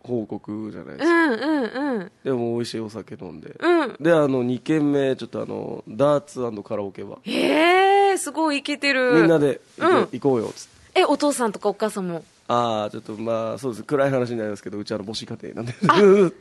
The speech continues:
Speaker 2: 失礼しました。
Speaker 1: <laughs>
Speaker 2: お母さんも一緒に。
Speaker 1: うん、
Speaker 2: うん、うん。
Speaker 1: そうそうそう。お母さんと、だから兄弟四人。
Speaker 2: うん。うん。
Speaker 1: 全員で、ちょっとあの、えーと、近くのビルにある、
Speaker 2: うん、うん、うん。
Speaker 1: あの、ダーツバーのスピンっていうところがありまして、
Speaker 2: うん、うん。
Speaker 1: そこら辺、ちょ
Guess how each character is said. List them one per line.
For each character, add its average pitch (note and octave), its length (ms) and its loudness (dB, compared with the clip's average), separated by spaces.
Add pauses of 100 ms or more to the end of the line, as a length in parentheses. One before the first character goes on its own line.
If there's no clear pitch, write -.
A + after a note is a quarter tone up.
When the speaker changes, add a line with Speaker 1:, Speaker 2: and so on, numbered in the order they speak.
Speaker 2:
失 - 180 -14
礼 G#3 80 -4
し E3+ 80 -6
ま F3+ 120 -4
し - 40 -6
た。 G3+ 460 4
Speaker 1:
<laughs> - 80 -8
Speaker 2:
お A#3 60 -2
母 B3 240 0
さ A3 100 0
ん G3+ 80 0
も F#3 80 2
一 F#3 60 0
緒 G3+ 140 0
に。 F3 340 -2
Speaker 1:
う D#3+ 80 2
ん、 - 20 4
Speaker 2:
う D#3+ 40 4
ん、 D3+ 40 4
う G#3 220 2
ん。 - 40 -8
Speaker 1:
そ C4+ 80 -6
う D#4 40 -2
そ C#4 40 -2
う F#3 140 -6
そ - 140 -20
う。 - 60 -16
お - 40 -20
母 C#3+ 200 0
さ C3 120 -10
ん B2+ 80 -10
と、 B3 180 2
だ E3+ 60 2
か D3+ 80 0
ら B3+ 140 0
兄 D3 100 -6
弟 B2 160 -2
四 A#2 140 -10
人。 - 200 -14
Speaker 2:
う C#4 80 0
ん。 F4 40 4
う E4 220 2
ん。 - 20 -10
Speaker 1:
全 C3+ 200 0
員 B2+ 120 -2
で、 E3+ 180 2
ち - 80 -12
ょ - 40 -16
っ - 20 -18
と - 100 -20
あ - 40 -14
の、 - 300 -18 (440)
え A#2 220 -6
ー - 20 -16
と、 A2+ 100 -12
近 - 180 2
く A#2 60 -6
の A#2 80 -10
ビ - 140 -12
ル G2+ 80 -10
に F#2+ 80 -10
あ D#4+ 60 2
る、 G4 60 6
Speaker 2:
う F4+ 40 4
ん、 A3+ 40 2
う - 20 -2
ん、 F3+ 40 -10
う - 0 -
ん。 C4+ 60 -4
Speaker 1:
あ - 20 2
の、 D#4+ 120 4
ダ C3+ 140 4
ー D4+ 80 2
ツ A3 80 0
バ - 160 -4
ー - 140 -16
の E3 60 -14
ス - 120 -16
ピ F3+ 140 2
ン C#3+ 60 2
っ - 20 -4
て - 80 -14
い - 60 -12
う - 20 -16
と - 180 -20
こ - 60 -16
ろ C4+ 80 0
が F4+ 80 4
あ D4 40 2
り G3+ 60 -2
ま - 0 -
し - 40 -12
て、 B3 80 -6
Speaker 2:
う D#4+ 60 2
ん、 B3 40 0
う - 20 0
ん。 - 40 -8
Speaker 1:
そ D3 100 -4
こ D#3+ 140 2
ら D#3 60 2
辺、 D3+ 140 -4
ち - 20 -18
ょ - 40 -20